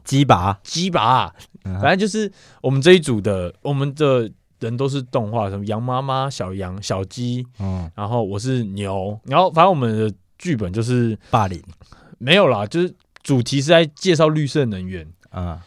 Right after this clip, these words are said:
Speaker 2: 对，然后
Speaker 1: 民进党的啊。
Speaker 2: <laughs> 我操。
Speaker 1: <laughs> 反核四啊。
Speaker 2: <laughs> 反正就是很期待，很好玩，而且，但可-，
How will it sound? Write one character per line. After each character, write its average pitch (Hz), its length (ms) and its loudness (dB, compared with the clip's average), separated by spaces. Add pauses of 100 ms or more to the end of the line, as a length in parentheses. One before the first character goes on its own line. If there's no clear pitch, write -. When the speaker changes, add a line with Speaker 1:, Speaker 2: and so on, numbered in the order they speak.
(140)
Speaker 2:
对， 104 240 -6
然 101 160 -6
后 135 100 2
Speaker 1:
民 127 120 2
进 120 120 0
党 95 160 0
的 82 80 -8
啊。 - 120 -16 (240)
Speaker 2:
<laughs> - 20 -18
我 - 140 -6 (260)
操。 151 220 -4 (120)
Speaker 1:
<laughs> - 160 -20
反 107 300 2
核 104 160 4
四 120 240 -2
啊。 92 180 0
Speaker 2:
<laughs> 139 40 -6 (2000)
反 127 100 4
正 151 80 4
就 156 80 6
是 156 300 4
很 151 160 2
期 131 120 0
待， 165 220 8
很 135 80 6
好 151 140 10
玩， 104 160 4
而 139 100 4
且， 139 240 6 (580)
但 147 200 0
可-， 120 120 -4